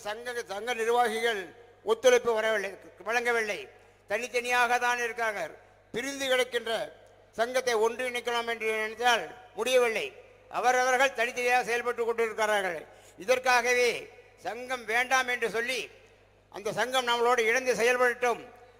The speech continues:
நம் அரசியல் கட்சி அமைச்சா-, அமைப்ப-, அமைப்பை ஏற்படுத்தினால்தான் சரியாக இருக்கும் என்று சொல்லி இந்த ஜனநாயக வெற்றி கழகத்தை, தமிழக ஜனநாயக வெற்றி கழகத்தை ஆரம்பிக்கப்பட்டுள்ளோம்.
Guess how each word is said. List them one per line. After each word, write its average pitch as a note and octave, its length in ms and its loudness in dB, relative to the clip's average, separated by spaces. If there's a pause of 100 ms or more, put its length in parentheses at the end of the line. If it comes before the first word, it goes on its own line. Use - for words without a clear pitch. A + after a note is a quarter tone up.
(120)
நம் G3+ 160 -2 (100)
அரசியல் B3 360 0
கட்சி B3 240 0
அமைச்சா-, A#3+ 520 4
அமைப்ப-, B3 540 2 (160)
அமைப்பை B3+ 300 0 (140)
ஏற்படுத்தினால்தான் B3 840 0 (360)
சரியாக B3 480 8
இருக்கும் A#3 340 2
என்று A3+ 200 4
சொல்லி G#3+ 220 4 (420)
இந்த G#3 120 -4 (120)
ஜனநாயக A#3 600 4
வெற்றி A3 280 -4
கழகத்தை, A3 420 -2 (640)
தமிழக A#3 360 4 (100)
ஜனநாயக A3+ 540 4
வெற்றி A3+ 220 -2
கழகத்தை G#3+ 420 0 (480)
ஆரம்பிக்கப்பட்டுள்ளோம். G#3+ 880 4